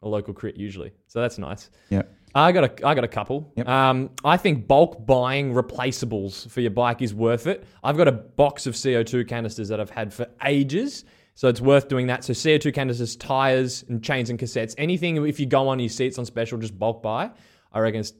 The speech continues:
Speaker 1: totally worth it. And just have them in stock. I got, like, a shelf that's like a bike store with stuff I've bought that was, like, thirty, forty percent off. So, 'cause it doesn't take, it only takes, again, uh, not to just shit on <laughs> bi-, local bike shops, but they're expensive. Like, it doesn't, it only takes one or two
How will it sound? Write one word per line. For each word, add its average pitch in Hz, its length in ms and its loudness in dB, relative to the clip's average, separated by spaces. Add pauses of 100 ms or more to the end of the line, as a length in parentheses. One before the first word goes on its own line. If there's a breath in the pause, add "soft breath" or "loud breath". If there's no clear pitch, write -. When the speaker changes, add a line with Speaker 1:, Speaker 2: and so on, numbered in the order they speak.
(140)
Speaker 1:
totally 110 260 0
worth 110 280 0
it. - 220 -8 (340)
And 113 160 -2
just 113 140 -6
have 123 160 0
them 113 140 -2
in 110 80 -2
stock. 107 400 -4
I 123 120 0
got, 131 180 -2
like, 110 180 -8
a 104 100 -4 (300)
shelf 113 440 -2
that's 104 200 -8
like 110 100 -4
a 104 60 -4
bike 101 560 -10
store 101 240 -6
with 95 120 -8
stuff - 280 -8
I've 98 120 -6
bought 101 220 -2
that 78 80 -8
was, 87 140 -12
like, - 120 -12
thirty, 98 280 -6
forty 98 200 -8
percent 95 280 -12
off. 92 240 -12
So, - 180 -20 (520)
'cause 170 160 4
it 165 60 0
doesn't 214 280 2
take, 202 300 2
it 160 80 4
only 214 220 4
takes, 190 400 2
again, 139 400 0
uh, 143 120 -4
not 180 220 2
to 202 100 4
just 170 260 0
shit 165 220 2
on 139 160 2
<laughs> 120 60 0
bi-, 135 180 -2
local - 320 4 (100)
bike 170 180 -2
shops, - 360 -6 (300 soft breath)
but 165 100 2
they're 220 120 6
expensive. 202 480 2
Like, 151 140 2
it 165 60 2
doesn't, 202 280 2
it 170 160 4
only 196 160 2
takes 190 200 0
one 180 200 2
or 202 60 4
two 180 300 2